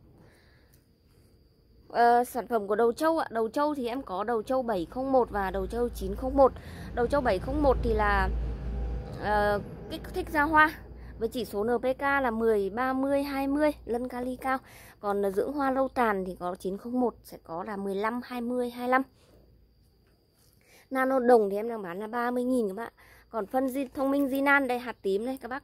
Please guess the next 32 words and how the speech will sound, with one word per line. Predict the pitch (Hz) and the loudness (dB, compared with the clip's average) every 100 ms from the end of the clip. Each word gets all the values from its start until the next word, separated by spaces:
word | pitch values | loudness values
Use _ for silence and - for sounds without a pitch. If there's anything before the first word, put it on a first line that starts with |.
| _ | _
ờ, | 208 196 196 - - - | -8 -8 -8 -14 -20 -8
bón | 156 175 | -4 -2
gốc | 240 294 | -2 -2
thì | 254 | -4
nó | 202 196 | -6 -6
sẽ, | 190 214 247 269 | -6 -4 -4 -4
ờ, | 269 277 277 269 | -4 -4 -6 -4
nở | 233 202 165 | 0 2 2
lên | 190 247 247 | 0 -2 -2
thành | 208 | -4
viên | 202 247 | -2 -2
màu | 220 | -2
tím | - 196 233 | -4 -4 -4
đấy | 311 - | -6 -8
ạ. | - - - - | -20 -20 -18 -6
Cái | 214 | -2
này | 220 | -2
là | 220 | 0
hai | 254 | 0
mươi | 262 262 | 0 0
lăm | 262 262 | 0 0
nghìn | 262 196 | 0 0
lọ, | 202 - - - | 0 -2 -6 -4
lọ | 226 - | 0 0
này | 214 208 | -2 -4
là | 208 | -4
lọ | 208 - - | -6 -6 -8
một | 214 214 | -6 -6
trăm | 254 262 | -6 -4
năm | 269 | -4
mươi | 269 | 0
gam. | 285 | 0